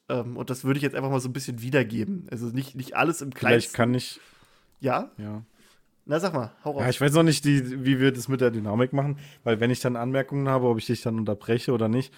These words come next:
Speaker 1: Ja,
Speaker 2: Ähm,
Speaker 1: klar. Hau raus.
Speaker 2: Das, es, es, es, es wird ja auch im Prolog gesagt, dass es um das Rote Buch der Westmark geht.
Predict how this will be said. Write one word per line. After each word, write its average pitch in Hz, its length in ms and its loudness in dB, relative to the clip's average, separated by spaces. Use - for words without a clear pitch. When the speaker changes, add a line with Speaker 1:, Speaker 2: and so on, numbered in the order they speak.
Speaker 1:
Ja, 113 240 6
Speaker 2:
Ähm, 110 120 2
Speaker 1:
klar. 107 320 2
Hau 135 120 -2
raus. 131 340 -6
Speaker 2:
Das, 131 480 2
es, 120 180 -2
es, 127 240 -8
es, 135 260 -8
es 123 400 -4
wird 127 160 0
ja 151 240 4
auch 143 180 0
im 131 100 -2
Prolog 123 400 2
gesagt, 139 380 0
dass 120 200 -2
es - 100 -12
um 123 120 -6
das 107 160 -12
Rote 123 240 2
Buch 120 180 -4
der 110 140 -2
Westmark 98 460 -4
geht. 87 200 -12